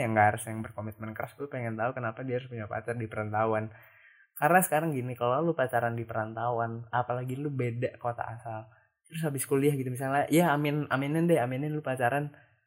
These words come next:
lu pacaran sampai, eh, lu lulus gitu, sampai lu wisuda. Terus lu balik lagi ke tempat asal lu, lu berdua.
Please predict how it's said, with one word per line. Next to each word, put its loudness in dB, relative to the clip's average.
lu -2
pacaran 0
sampai, 0
eh, -6
lu 0
lulus 2
gitu, -8
sampai -6
lu -4
wisuda. -6
Terus -10
lu 0
balik -2
lagi -2
ke -12
tempat -4
asal -2
lu, -2
lu -4
berdua. -6